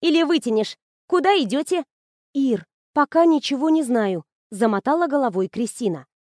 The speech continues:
"Илья написал, что заедет за мной в восемь". "О боже, что-то на мужском!" восхитилась Ира. "Решительно и чётко, без всяких там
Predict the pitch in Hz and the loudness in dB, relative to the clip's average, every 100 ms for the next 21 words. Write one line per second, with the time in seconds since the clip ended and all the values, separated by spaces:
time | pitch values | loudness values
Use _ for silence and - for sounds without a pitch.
0 | _ _ - 330 294 311 277 277 - 311 | _ _ -2 0 2 0 0 -2 0 0
1 | 294 311 247 247 262 294 254 190 240 277 | 0 -4 0 2 2 0 -2 0 0 2
2 | 320 233 208 233 - 190 175 _ _ _ | 0 -2 -2 -4 -2 -6 -6 _ _ _
3 | _ - 370 339 262 302 277 240 285 269 | _ -6 -2 -2 0 2 2 4 2 0
4 | _ _ - - 320 302 349 330 320 392 | _ _ -12 0 4 4 4 2 2 0
5 | - - 320 262 262 - _ - 190 247 | -2 -4 2 4 2 -4 _ -8 -4 -4
6 | - 226 233 208 - 233 180 135 _ _ | -4 -6 -2 -2 -2 -2 -4 -6 _ _
7 | - 381 370 - 381 370 262 269 294 - | -2 4 4 4 2 0 0 0 -2 0
8 | 254 - 214 - _ - 285 330 - 339 | 0 0 -2 -4 _ -2 0 0 2 0
9 | 330 311 - 294 277 | 2 -2 0 2 2